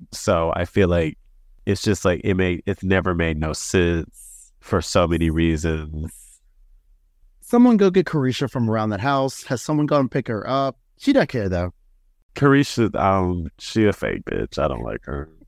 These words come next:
Speaker 1: She a weird flip-flopping
Speaker 2: This
Speaker 1: asshole.
Speaker 2: week.
Speaker 1: No, she's a weird flip-flopping asshole. Also, she very much gives the energy of, like, "Well, he didn't do that to me, so I don't
Speaker 2: Yeah,
Speaker 1: know." Like,
Speaker 2: that's
Speaker 1: she
Speaker 2: exactly,
Speaker 1: give that. Like,
Speaker 2: exactly.
Speaker 1: she's such a hating-ass weirdo. Like,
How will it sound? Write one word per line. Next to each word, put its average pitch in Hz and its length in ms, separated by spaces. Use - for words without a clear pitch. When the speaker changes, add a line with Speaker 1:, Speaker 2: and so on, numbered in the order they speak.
Speaker 1:
She - 220
a 101 100
weird 80 260
flip-flopping 71 520
Speaker 2:
This 180 120
Speaker 1:
asshole. 139 140
Speaker 2:
week. - 200
Speaker 1:
No, 110 200
she's 131 280
a 120 80
weird 104 260
flip-flopping 82 540
asshole. 64 540
Also, 95 320
she 110 220
very 95 220
much 92 280
gives 80 300
the 78 100
energy 76 500
of, 78 140
like, 71 340
"Well, 104 160
he 123 160
didn't 135 220
do 143 160
that 135 220
to 143 120
me, 135 240
so 131 180
I 117 120
don't 127 80
Speaker 2:
Yeah, 180 180
Speaker 1:
know." 127 320
Like, 104 220
Speaker 2:
that's 147 140
Speaker 1:
she 151 80
Speaker 2:
exactly, 135 280
Speaker 1:
give 123 140
that. 85 280
Like, 220 80
Speaker 2:
exactly. 131 640
Speaker 1:
she's 131 160
such 127 240
a 131 120
hating-ass 107 760
weirdo. 85 760
Like, 95 400